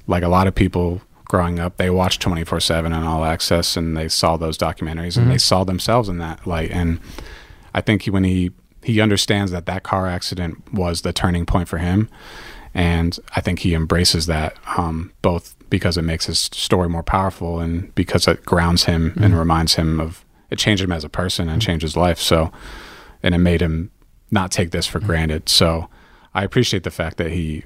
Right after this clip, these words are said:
Speaker 1: um, leans into it so hard, because it would be, it would be a tough story to not tell. You wanna
Speaker 2: Mm-hmm.
Speaker 1: do it justice.
Speaker 2: Mm-hmm.
Speaker 1: You know, it's one of those things where you, it's a tough thing to ask about, but it's better just to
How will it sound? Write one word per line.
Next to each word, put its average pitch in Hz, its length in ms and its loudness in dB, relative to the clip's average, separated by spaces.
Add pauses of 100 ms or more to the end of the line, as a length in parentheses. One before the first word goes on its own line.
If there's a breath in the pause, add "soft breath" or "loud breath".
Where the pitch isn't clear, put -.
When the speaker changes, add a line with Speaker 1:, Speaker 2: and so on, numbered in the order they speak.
(200)
Speaker 1:
um, 82 400 -2 (200)
leans 92 300 6
into 85 280 2
it 78 100 -4
so 85 200 4
hard, 82 300 0
because - 480 0 (960)
it 110 100 2
would 95 180 2
be, 95 140 -2 (140)
it 113 100 0
would 110 120 4
be 113 100 4
a 107 60 2
tough 110 240 2
story 107 340 2
to 101 140 -4
not 87 460 -2
tell. 85 240 -2
You 85 180 -4
wanna 98 240 6
Speaker 2:
Mm-hmm. 117 60 6
Speaker 1:
do 87 140 2
it 78 80 -2
justice. - 640 -4
Speaker 2:
Mm-hmm. 113 120 6
Speaker 1:
You 95 60 4
know, 85 140 0
it's - 140 -4
one 98 80 6
of 87 60 4
those 82 200 2
things 85 240 0
where 80 320 2 (800 loud breath)
you, 82 480 4 (320)
it's - 240 -6
a - 40 -8
tough 101 220 -2
thing 104 180 2
to 101 60 2
ask 98 280 0
about, 131 360 2
but 87 220 -2 (180)
it's - 180 -4
better 95 320 2
just 92 280 0
to 82 180 0